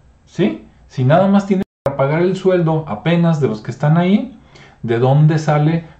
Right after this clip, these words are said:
para hacer arreglos y cosas? Pues de ningún lado. Y a veces viene gente de, ha venido gente ahí a Tala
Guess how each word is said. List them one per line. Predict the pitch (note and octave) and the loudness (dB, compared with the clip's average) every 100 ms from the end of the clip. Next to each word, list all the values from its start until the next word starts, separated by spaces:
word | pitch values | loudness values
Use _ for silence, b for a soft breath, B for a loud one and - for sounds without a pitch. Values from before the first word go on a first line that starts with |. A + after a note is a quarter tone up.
| B | B
para | A2 A2 A2+ G#2+ - - _ _ _ | 0 2 0 -2 -8 -20 _ _ _
hacer | - - A#2+ C#3 | -10 -6 -4 -2
arreglos | C3+ C3+ C#3 C#3+ C#3 | -2 -2 -2 -4 -6
y | G#2 | -6
cosas? | D#3+ F#3 F3+ - | -2 -2 -2 -4
Pues | A2+ G2 | -4 -2
de | G2+ | 0
ningún | G2+ G2 A#2+ B2+ | 0 0 -2 0
lado. | E3 G3+ D#3 B B B B | 0 0 -2 B B B B
Y | A2+ | -2
a | |
veces | A2 C3+ G#3+ | 0 0 0
viene | G#3 F3 F3+ | 2 2 0
gente | - D#3+ D#3 F#3+ A3+ - - - | 0 0 2 2 0 -2 -10 -12
de, | A2 A2+ A2+ A2 | -6 -4 -4 -4
ha | |
venido | B2+ D3+ D3+ D#3 | 0 2 2 0
gente | D3+ C#3 C#3 E3 | -2 -2 0 0
ahí | C3+ B2+ | 0 2
a | C#3 C3+ | 0 0
Tala | C3+ C3+ E3+ | -2 0 -2